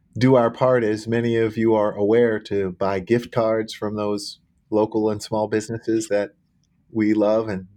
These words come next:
that have supported us in better times. And, um, but yeah, Neil, I don't know what's enough. Certainly, it seems to keep introducing this through,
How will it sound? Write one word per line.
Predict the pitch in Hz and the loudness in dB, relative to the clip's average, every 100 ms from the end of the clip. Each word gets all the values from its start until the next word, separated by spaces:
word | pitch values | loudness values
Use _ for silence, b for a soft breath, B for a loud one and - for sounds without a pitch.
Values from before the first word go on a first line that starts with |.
| _ | _
that | - 98 | -2 0
have | 101 92 | -2 -4
supported | 101 - 113 110 | -6 0 2 2
us | 113 117 104 | 0 -2 -8
in | 101 92 - | -10 -8 -2
better | 107 107 | 0 0
times. | 107 110 113 120 120 - | -2 -4 -4 -8 -10 -10
And, | 175 - _ _ _ _ _ - | -10 -10 _ _ _ _ _ -6
um, | 107 101 98 90 _ b b b | -4 -4 -6 -12 _ b b b
but | 113 127 | 0 4
yeah, | 131 | 4
Neil, | 135 131 123 | 4 4 6
I | 123 | 4
don't | 139 139 | 2 2
know | 131 | 2
what's | 131 127 127 | 4 2 0
enough. | 127 131 117 - _ _ _ _ - | -2 0 -2 -6 _ _ _ _ -4
Certainly, | - 135 160 135 117 | 4 4 4 2 0
it | 113 | 0
seems | - 123 120 117 | 0 0 0 -2
to | - 113 110 107 | 0 4 2 0
keep | - 131 113 | 0 0 2
introducing | 120 120 113 120 123 120 110 | 0 0 2 2 2 0 0
this | 104 98 - | -2 -2 -8
through, | - 113 113 110 107 - | -4 0 2 0 -4 -8